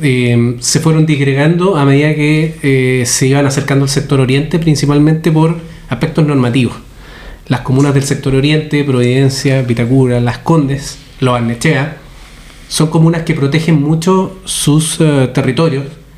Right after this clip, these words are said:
de las zonas de alta densidad. Por lo tanto, las zonas de alta densidad, donde proliferan los edificios de multifamily, son muy acotadas e incluso inexistentes.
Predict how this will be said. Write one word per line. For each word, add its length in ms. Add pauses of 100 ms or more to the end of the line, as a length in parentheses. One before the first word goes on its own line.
(360)
de 640
las 520
zonas 360
de 80
alta 220
densidad. 500 (180)
Por 120
lo 100
tanto, 220
las 140
zonas 240
de 240
alta 240
densidad, 360 (560)
donde 280
proliferan 560
los 120
edificios 480
de 100
multifamily, 760 (460)
son 180
muy 140
acotadas 680 (280)
e 80
incluso 380
inexistentes. 960